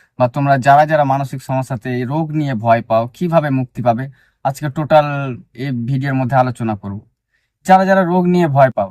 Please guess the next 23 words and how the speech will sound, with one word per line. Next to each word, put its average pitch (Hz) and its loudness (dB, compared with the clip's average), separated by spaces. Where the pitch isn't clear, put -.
তারা 147 4
কিন্তু 147 -8
এই 147 -6
ভিডিওটা 139 -4
অবশ্যই 135 -4
মিস 135 -4
করবে 113 -6
না। 110 -4
কারণ 156 4
হচ্ছে 175 -2
যে, 190 -2
মানছি 180 4
যে 208 0
তোমরা 196 2
খুব 185 -4
কষ্টের 170 2
মধ্যে 160 0
রয়েছো। 139 -6
এখন 135 -2
তুমি 123 -2
যখনই 151 0
কারো 156 4
তুমি 143 -6